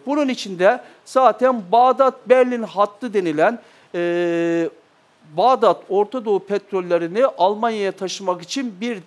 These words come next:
demiryolu hattı projesini ortaya koymuştu. Almanya Birinci Dünya Savaşı'nda yenildi ve savaş sonrasında Almanya ağır şartlar taşıyan Versay Anlaşması'nı kabul etti. Ve savaşın, e,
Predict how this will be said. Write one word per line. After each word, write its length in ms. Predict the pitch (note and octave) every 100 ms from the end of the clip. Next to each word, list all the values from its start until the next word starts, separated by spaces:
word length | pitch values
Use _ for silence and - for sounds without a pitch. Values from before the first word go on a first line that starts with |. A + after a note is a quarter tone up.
| -
demiryolu 540 | G#3+ A#3+ A3+ G#3 F#3
hattı 480 | D3+ G3 A3 - C4+
projesini 640 | - A3 A3+ G#3 - A#3+
ortaya 500 | C4+ G#3 G3+ - F#3+
koymuştu. 640 | F3+ D#3 C3+ A#2+ - A#2+ A2 - - - _ -
Almanya 540 | D4 F#4 F#4+ D#4+ C4
Birinci 360 | D#4+ D#4+ D4+ B3
Dünya 280 | D#4+ D#4
Savaşı'nda 480 | C#4 B3+ A#3+ B3 B3
yenildi 500 | A#3 G#3+ G3+ D3+ C3 - _ _
ve 120 | G#3 D3+
savaş 360 | - A3+ D#4
sonrasında 440 | - D4+ A3+ A3+ G3+
Almanya 640 | G3+ G3 F#3+ F3 G#3 B3+ - - - -
ağır 320 | A3 D#4 D#4
şartlar 600 | - B3+ B3+ - A#3+ G#3 -
taşıyan 540 | B3+ B3+ A3+ F#3 G3 A#3+ _ _ _ F#3
Versay 400 | C#4 C#4 C4+ B3+
Anlaşması'nı 560 | B3+ A#3+ A#3+ A3 A3+
kabul 320 | A3+ G3 E3+
etti. 360 | D#3+ - - A#2 B2 _ _ A3+
Ve 200 | D#4 D#4 E4+ _ _ _ _ _ -
savaşın, 760 | - - B3 C#4 C4 D4+ D#4+ - - _ _
e, 800 | F3+ F3+ F3+ F3+ F#3 F3+ F3 E3+